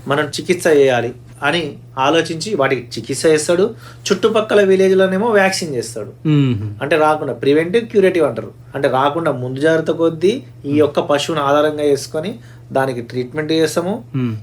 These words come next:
Speaker 1: తర్వాత మిగతా చుట్టుపక్కల వ్యాధులకు రాకుండా
Speaker 2: ముందు జాగ్రత్త
Speaker 1: ముందు జాగ్రత్త టీకాలు చేస్తాము. So,
Speaker 2: మ్మ్.
Speaker 1: దీనివల్ల రెండు లాభాలు ఉన్నాయి. మళ్ళీ ఇంకోటి, దీంట్లోనే పోస్ట్ మార్టం కూడా సాక్రిఫైస్ అని ఉంటది.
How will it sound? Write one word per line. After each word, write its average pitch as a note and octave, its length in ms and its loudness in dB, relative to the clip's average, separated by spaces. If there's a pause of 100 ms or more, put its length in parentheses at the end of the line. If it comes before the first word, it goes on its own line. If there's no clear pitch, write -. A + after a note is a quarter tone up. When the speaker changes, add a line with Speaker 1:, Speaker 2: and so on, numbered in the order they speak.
(120)
Speaker 1:
తర్వాత G3 380 4
మిగతా F#3 460 0
చుట్టుపక్కల F3+ 560 0
వ్యాధులకు F3 420 2
రాకుండా F3+ 760 0
Speaker 2:
ముందు D#3+ 160 4
జాగ్రత్త C3 400 0
Speaker 1:
ముందు D#3+ 280 -2
జాగ్రత్త F3+ 380 2
టీకాలు A3 340 2
చేస్తాము. A#2 440 -4
So, B2 100 -2
Speaker 2:
మ్మ్. F3 100 0
Speaker 1:
దీనివల్ల E3 340 0
రెండు E3 240 0
లాభాలు E3+ 360 4
ఉన్నాయి. A2 220 -8 (100)
మళ్ళీ D#3 200 2
ఇంకోటి, D#3+ 240 0
దీంట్లోనే E3 640 -4 (360)
పోస్ట్ D#3 220 2
మార్టం F3+ 260 2
కూడా E3+ 160 0
సాక్రిఫైస్ F3 640 0
అని D#3+ 120 2
ఉంటది. A2 260 -6